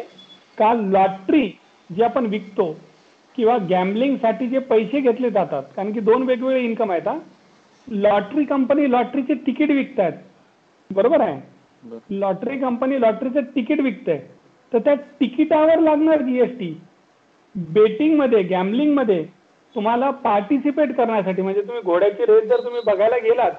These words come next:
Speaker 1: तर तुम्हाला ते, अ, सट्टा किंवा घोड्याच्या रेसवर gambling लावण्यासाठी ticket दिलं जातं, बरोबर आहे? तुम्ही bet करता पाचशे, हजार, दहा हजार रुपये देऊन, तर ते betting ते जे घेतात तुमच्याकडून amount एक हजार रुपये, त्यावर जीएसटी लागणार.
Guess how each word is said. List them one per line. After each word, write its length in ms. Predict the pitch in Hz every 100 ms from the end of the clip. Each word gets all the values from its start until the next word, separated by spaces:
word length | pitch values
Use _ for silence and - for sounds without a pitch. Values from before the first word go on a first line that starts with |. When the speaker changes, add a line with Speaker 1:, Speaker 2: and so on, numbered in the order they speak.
| - _ _ _ -
Speaker 1:
तर 100 | 240
तुम्हाला 380 | 254 247 262
ते, 300 | 262 277 277 285 - - _ _ 220
अ, 160 | 226 202
सट्टा 360 | 214 190 247 254
किंवा 400 | 233 240 254 247
घोड्याच्या 400 | 196 190 214 240
रेसवर 280 | 226 226 233
gambling 420 | 196 190 226 247
लावण्यासाठी 420 | 240 226 226 285
ticket 480 | - _ - 311 311
दिलं 220 | 262 214
जातं, 260 | 170 151 139 - _ _ _ _ _ -
बरोबर 300 | 190 247 302
आहे? 100 | 190
तुम्ही 220 | 160 233
bet 360 | 185 220 277 -
करता 300 | 214 170 139 - - _ _ -
पाचशे, 360 | 190 190 240
हजार, 160 | 214 170
दहा 340 | 196 190 170
हजार 120 | 180
रुपये 260 | 185 - 180
देऊन, 180 | 156 147 - - _ _
तर 60 | 226
ते 60 | 285
betting 580 | 214 156 208 208 320 320
ते 240 | - 262
जे 160 | 330 320
घेतात 280 | 254 254 269
तुमच्याकडून 400 | 247 226 240 226
amount 320 | 196 202 160 - - _ _ _ _
एक 160 | 214 208
हजार 200 | 196 202
रुपये, 280 | 185 185 180 - -
त्यावर 320 | 233 254 320
जीएसटी 380 | 302 311 285 294
लागणार. 340 | 240 196 165